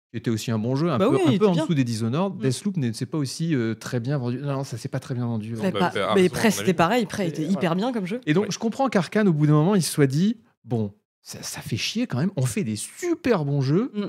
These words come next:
Speaker 1: et on en vend trente-huit. C'est pas
Speaker 2: Ouais.
Speaker 1: normal. Donc maintenant, qu'est-ce qu'on va faire ?
Speaker 3: Des
Speaker 1: On va
Speaker 3: mauvais
Speaker 1: faire
Speaker 3: jeux et on va en vendre trente-huit. »
Speaker 1: Non, on va faire des jeux un peu putaclic. Alors, ils ont regardé ce qui se passait. Ils disaient, « Alors, ce que, ce que les gens aiment bien, c'est les Left four Dead et puis les Fortnite. »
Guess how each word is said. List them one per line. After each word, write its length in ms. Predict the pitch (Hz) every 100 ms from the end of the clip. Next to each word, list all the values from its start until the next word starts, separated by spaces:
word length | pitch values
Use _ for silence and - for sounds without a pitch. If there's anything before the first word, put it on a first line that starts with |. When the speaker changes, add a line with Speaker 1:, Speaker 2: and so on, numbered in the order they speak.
| - _ -
Speaker 1:
et 80 |
on 140 | 120 120
en 80 | 120
vend 160 | 208
trente-huit. 680 | 247 143 180 - 151 - - -
C'est 160 | -
pas 140 | - 208
Speaker 2:
Ouais. 60 | 190
Speaker 1:
normal. 340 | 190 180 147
Donc 180 | 156 160
maintenant, 280 | 196 277 269
qu'est-ce 180 | 196
qu'on 120 | - 180
va 100 | 156
faire ? 320 | - 143 120
Speaker 3:
Des 100 | 117
Speaker 1:
On 60 |
va 60 | 139
Speaker 3:
mauvais 160 | 170 170
Speaker 1:
faire 80 | 160
Speaker 3:
jeux 100 | 151
et 60 |
on 80 | 120
va 100 | 110
en 100 | 110
vendre 200 | 107 113
trente-huit. » 300 | - - 113
Speaker 1:
Non, 220 | 220 226 165
on 80 |
va 120 | 151 180
faire 200 | 247 202
des 100 | 190
jeux 140 | 226
un 40 | 196
peu 120 | 208
putaclic. 640 | 208 190 190 185 185 -
Alors, 160 | 127 131
ils 80 | 143
ont 40 |
regardé 240 | 170 175 175
ce 60 |
qui 100 | -
se 80 | 143
passait. 300 | - 143 220
Ils 40 | 190
disaient, « 200 | 160 160
Alors, 160 | 160
ce 80 | 143
que, 160 | 180 170
ce 60 |
que 80 | -
les 100 | 180
gens 140 | 170 170
aiment 80 |
bien, 180 | 170 190
c'est 140 | 180 151
les 100 | 156
Left 220 | 180 175
four 260 | - 147
Dead 340 | 139 170 202 180
et 80 | 160
puis 160 | 147 175
les 80 |
Fortnite. » 680 | 185 180 - 156 143 131 -